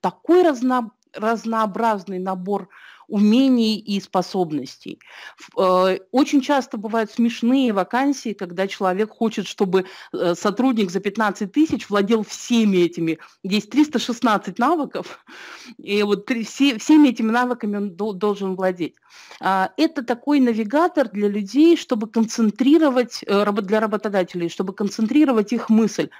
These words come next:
А ты уверен, что ему нужен английский язык?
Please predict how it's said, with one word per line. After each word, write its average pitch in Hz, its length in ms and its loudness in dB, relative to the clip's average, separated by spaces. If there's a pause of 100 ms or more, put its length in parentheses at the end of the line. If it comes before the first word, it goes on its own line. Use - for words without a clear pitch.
(260)
А - 100 0
ты - 160 2
уверен, 311 560 4
что 262 220 -6
ему 240 220 4
нужен 220 380 2
английский 160 600 -4
язык? - 400 -14